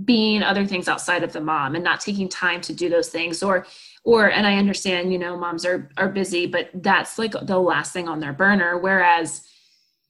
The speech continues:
I think if we could s-, support them or figure out a way to really support them in that, um, you know, things would change a lot. If they even got, like, one time a month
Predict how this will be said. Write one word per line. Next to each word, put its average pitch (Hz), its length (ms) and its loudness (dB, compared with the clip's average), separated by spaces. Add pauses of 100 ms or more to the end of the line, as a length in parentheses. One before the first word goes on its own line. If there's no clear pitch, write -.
(560)
I 240 120 -2
think 233 200 2
if 220 140 0
we 220 100 -2
could 190 340 -2 (340)
s-, - 220 -12 (120)
support 254 560 2
them 196 220 2
or 196 40 0
figure 220 220 0
out 196 80 4
a 185 80 2
way 190 220 4
to 196 120 2
really 180 220 4
support 254 360 -4
them 190 140 -2
in 170 140 -4
that, 165 380 0
um, 147 440 -10 (1080)
you 202 160 2
know, 185 80 2
things 196 280 -2
would 214 100 -2
change 180 300 -4
a 151 60 -6
lot. 160 320 -2
If - 100 -14
they 185 100 -2
even 202 240 2
got, 175 280 0
like, 165 320 -6 (600)
one 202 280 4
time 214 220 0
a 185 120 2
month 165 380 -4